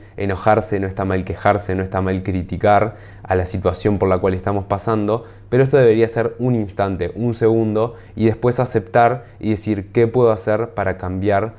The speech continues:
o solucionar esto?". Y esto está muy relacionado con el hábito número uno, si no me equivoco, de Stephen Covey, eh, del libro Los siete hábitos de la gente altamente efectiva.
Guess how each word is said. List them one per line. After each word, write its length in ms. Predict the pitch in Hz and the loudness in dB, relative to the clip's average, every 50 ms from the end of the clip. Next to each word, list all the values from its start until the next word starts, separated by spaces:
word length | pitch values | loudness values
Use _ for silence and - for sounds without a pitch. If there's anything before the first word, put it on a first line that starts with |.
| - - - | -18 -16 -10
o 120 | - 104 | -8 -8
solucionar 720 | 98 - 101 92 92 87 - - 90 92 90 87 90 92 92 - - - - - - - | -4 -4 -2 -2 -2 -4 -4 -4 -2 0 0 -2 -2 -4 -8 -12 -18 -20 -20 -20 -16 -8
esto?". 400 | - 95 90 - - - 92 - - - - - - | -6 -6 -6 -6 -10 -14 -14 -14 -16 -20 -20 -20 -8
Y 120 | - 110 120 | 0 0 0
esto 140 | 120 117 120 | 0 0 0
está 140 | - 120 | 0 0
muy 180 | 117 117 120 120 | 2 2 0 2
relacionado 680 | 117 127 120 117 117 - 131 120 120 117 117 120 117 113 | 2 2 2 0 0 0 -2 -2 0 0 0 0 0 0
con 160 | 113 104 101 | 0 -2 0
el 140 | 98 101 107 | 0 0 0
hábito 600 | 107 107 110 110 104 98 110 110 110 120 120 - - - - - - - | 2 2 2 0 0 2 2 2 2 0 -4 -8 -16 -20 -20 -20 -14 -6
número 460 | - 107 110 117 117 117 113 107 107 | -2 0 2 2 4 4 4 4 4
uno, 420 | 110 117 113 107 104 104 113 120 117 | 4 4 4 2 2 0 -2 -2 -4
si 160 | - - 92 | -4 -4 -2
no 140 | 92 92 95 | -2 0 0
me 80 | 95 | -2
equivoco, 640 | 92 92 95 98 104 107 104 90 104 107 120 131 - - - - - - | -2 -2 0 2 2 2 2 2 0 -2 -2 -2 -6 -12 -20 -20 -18 -6
de 180 | - 95 95 | -4 -4 -2
Stephen 460 | 95 - - 104 101 - 110 107 107 101 | -4 -4 -4 -6 -2 0 0 0 2 2
Covey, 480 | 104 113 110 107 107 110 123 131 135 - - - - - - | 4 4 6 6 4 2 0 -4 -8 -14 -20 -20 -20 -16 -8
eh, 340 | - 98 98 92 90 87 - | -4 0 2 2 0 0 -2
del 220 | 85 90 98 95 98 | 0 2 2 4 4
libro 400 | 101 104 104 101 104 104 110 - - | 4 4 6 6 6 6 4 4 2
Los 200 | 98 95 90 - | -2 -2 -2 -2
siete 300 | - 110 104 92 104 98 | 0 0 0 2 2 2
hábitos 520 | 95 95 101 95 92 104 104 104 - - | 2 2 0 2 2 2 0 0 -2 -6
de 80 | 98 90 | -6 -4
la 80 | 90 | -4
gente 420 | 85 - 101 95 98 92 101 95 - | -6 -6 -6 -6 -4 -4 -4 -6 -4
altamente 500 | - 98 98 92 82 95 92 90 92 90 | -2 -2 -2 0 0 -2 -2 -2 -4 -4
efectiva. 520 | 92 - - 87 90 - - 87 87 87 | -6 -8 -8 -10 -10 -10 -10 -10 -10 -12